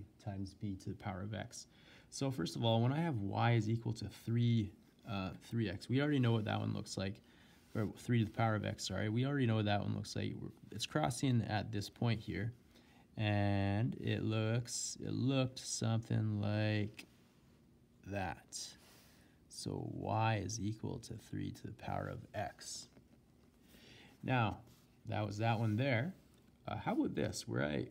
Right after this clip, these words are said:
where I multiply it by two? Let's see how that changes my graph. And, uh, let me get rid of those two. And so two times three to the power,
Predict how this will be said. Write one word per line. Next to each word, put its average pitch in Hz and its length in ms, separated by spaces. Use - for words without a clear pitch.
where 131 160
I 139 60
multiply 135 540
it 123 160
by 107 180
two? 107 440
Let's 113 160
see 156 200
how 135 160
that 104 280
changes 107 520
my 92 120
graph. - 540
And, 53 560
uh, 101 200
let 104 80
me 107 120
get 107 160
rid 110 140
of 107 100
those 143 300
two. 156 260
And 107 120
so - 260
two 143 540
times 120 640
three 117 260
to - 140
the - 60
power, 57 440